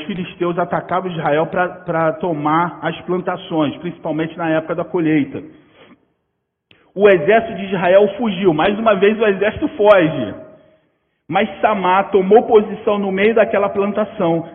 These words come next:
defendeu, derrotou os filisteus, e o Senhor concedeu uma grande vitória. Durante a colheita, três chefes do batalhão dos trinta foram encontrar com Davi na caverna de Adulão, enquanto um grupo de filisteus acampava no vale de Rafaim.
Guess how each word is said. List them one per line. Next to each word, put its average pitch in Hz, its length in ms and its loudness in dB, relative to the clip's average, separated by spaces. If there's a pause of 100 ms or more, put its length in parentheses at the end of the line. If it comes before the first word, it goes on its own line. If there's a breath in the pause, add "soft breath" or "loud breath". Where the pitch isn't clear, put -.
defendeu, 190 800 4
derrotou 196 640 4
os 226 120 -4
filisteus, 196 600 2 (240 loud breath)
e 180 140 -4
o 214 60 2 (100)
Senhor 185 340 2
concedeu 190 840 0
uma 170 240 -2
grande 160 360 -2
vitória. 117 520 -6 (540 soft breath)
Durante 233 520 6
a 220 60 -2
colheita, 190 640 4 (160)
três 247 380 4
chefes 220 460 0
do 196 80 -2
batalhão 180 680 0
dos 160 240 -6
trinta 196 420 -4 (420 loud breath)
foram 226 220 6
encontrar 208 460 -2
com 208 160 -6
Davi 175 360 0
na 190 160 -2
caverna 175 480 -2
de 175 100 -4
Adulão, 165 680 2 (340 loud breath)
enquanto 214 500 -2
um 208 80 -2
grupo 214 340 -4
de 202 100 -6
filisteus 190 540 -4
acampava 190 640 -2
no 180 100 -6
vale 165 280 -2
de 170 120 -8
Rafaim. 175 760 -2